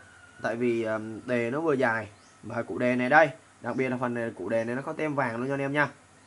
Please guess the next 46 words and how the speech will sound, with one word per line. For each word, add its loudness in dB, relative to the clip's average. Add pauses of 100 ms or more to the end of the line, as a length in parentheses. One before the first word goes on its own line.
Đó, -6
tem -4
vàng -2
cho -4
anh -2
em -2
luôn. 0 (380)
Cho -6
nên -4
á, 2
là -2
anh -4
em -4
về 0
là -4
chúng -6
ta -2
lên 0
là -2
y 0
như 2
củ -6
đề -2
Thái -2
luôn, 4 (280)
y 0
như -2
củ -6
đề -6
zin -2
Thái -4
luôn. 2 (420)
Đó, 0
này -2
em -2
yên -2
tâm 2
ha. 4 (1000)
Thì -4
về 0
cái -2
giá 4
thì 0
mình -2
nghĩ 0
là 2